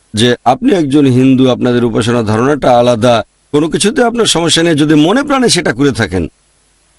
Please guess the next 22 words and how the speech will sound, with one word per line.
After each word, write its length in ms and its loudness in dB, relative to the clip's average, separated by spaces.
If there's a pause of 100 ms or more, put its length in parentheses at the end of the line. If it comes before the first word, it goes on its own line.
(120)
মন 260 0
দিয়ে 140 2
করলে 220 0
সমস্যা 420 0
নেই। 220 0 (1500)
মন 460 4
দিয়ে 240 2
করব, 400 0
তবে 220 0
সঠিক 440 -2
কাজটা 340 -2
করব। 460 0
আমি 160 2
মন 260 2
দিয়ে 160 0
চুরি 260 2
করলে 300 2
তখন 240 -2
কি 60 0
আপনার 180 -2
সমস্যা 340 0
নেই? 160 0